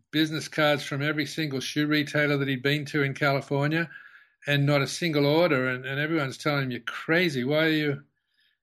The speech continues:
you, uh, trying to sell sheepskin in California. And, uh, I thought, you know, they're wrong because Australia's climate's exactly the same as California. But I, I went to a, uh,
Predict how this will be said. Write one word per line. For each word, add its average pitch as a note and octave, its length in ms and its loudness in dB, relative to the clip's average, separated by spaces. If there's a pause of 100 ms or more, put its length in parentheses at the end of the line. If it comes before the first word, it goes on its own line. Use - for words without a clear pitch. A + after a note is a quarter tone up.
(100)
you, C#3+ 340 2
uh, C#3+ 280 6
trying D3+ 180 0
to C#3 60 2
sell C#3+ 180 0
sheepskin D3 480 -2
in C#3 100 0
California. C#3 840 0 (880)
And, D3 480 0
uh, D3 460 4 (1600)
I C#3 140 -2
thought, D3 380 -4 (1600)
you E3 140 -6
know, D3 200 -10 (120)
they're D3 160 2
wrong C3+ 380 0
because C3+ 360 -2
Australia's D#3 460 0
climate's C#3+ 420 -6
exactly C3+ 380 -4
the B2 80 -6
same C3+ 240 -6
as B2 80 -8
California. C#3+ 680 -2
But C3+ 220 0 (540)
I, D3+ 60 4 (180)
I C#3+ 80 4
went E3 240 2
to E3+ 180 4
a, C#3+ 580 0
uh, C#3+ 100 -6